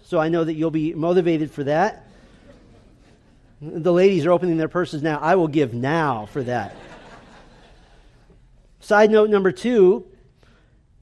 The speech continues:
and this is by way of compliment to you, because you helped with the demolition phase of remodeling, you saved us twenty-five thousand dollars.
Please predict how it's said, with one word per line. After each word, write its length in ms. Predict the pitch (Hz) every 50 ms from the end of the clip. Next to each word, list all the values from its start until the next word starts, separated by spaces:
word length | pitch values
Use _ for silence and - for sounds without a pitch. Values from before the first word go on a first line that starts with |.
| _ _
and 120 | - 143 156
this 180 | 185 180 -
is 140 | 175 151 135
by 220 | 143 170 160 156
way 260 | 151 160 180 185 175 160
of 180 | 139 135 -
compliment 560 | - - 185 190 - - 175 165 160 156 -
to 100 | - -
you, 220 | 139 147 180 190 170
because 380 | 139 147 - 185 185 165 135
you 120 | 156 151 139
helped 280 | 147 180 185 180 -
with 180 | 160 156 139 -
the 80 | 147 123
demolition 680 | 113 170 185 185 165 151 156 190 185 - 165 151 139
phase 340 | - - 175 165 160 131 131
of 100 | 135 131
remodeling, 560 | 156 151 139 143 160 180 180 156 143 135 131
you 100 | 135 143
saved 300 | 131 - 185 170 165 143
us 140 | 139 139 -
twenty-five 580 | - - 175 170 190 185 - 175 160 160 147 -
thousand 360 | 165 156 151 139 117 123 117
dollars. 560 | 123 135 160 185 127 95 - - - -